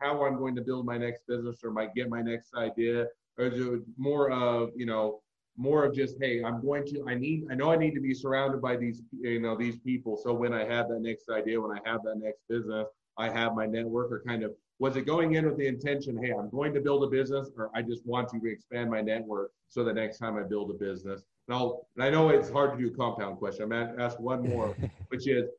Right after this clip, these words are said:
Speaker 1: while you were doing that, did you still keep the, uh, the nine-to-five job? Did you take a period of time off, or how did you make that transition?
Speaker 2: Um, so the, the first part of your question, it was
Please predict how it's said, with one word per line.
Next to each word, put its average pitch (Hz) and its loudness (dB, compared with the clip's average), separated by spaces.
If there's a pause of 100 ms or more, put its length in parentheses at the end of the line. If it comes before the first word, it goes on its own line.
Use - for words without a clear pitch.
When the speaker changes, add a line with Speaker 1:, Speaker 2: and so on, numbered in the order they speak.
(180)
Speaker 1:
while 170 8
you 160 4
were 143 4
doing 120 0
that, 113 2 (160)
did 127 -2
you 123 -2
still 147 0
keep 139 -2
the, 110 0 (500)
uh, 113 0
the 113 -2
nine-to-five 143 2
job? 151 4 (160)
Did 117 -4
you 113 -2
take 135 0
a 127 -4
period 135 -2
of 117 -6
time 131 2
off, 135 4
or 113 -4
how 139 4
did 127 2
you 117 -2
make 120 0
that 104 -2
transition? 95 -12 (520)
Speaker 2:
Um, 127 6 (120)
so 135 8 (380)
the, 135 -6
the 127 0
first 175 4
part 180 8
of 156 2
your 147 6
question, 123 2
it 123 0
was 113 -8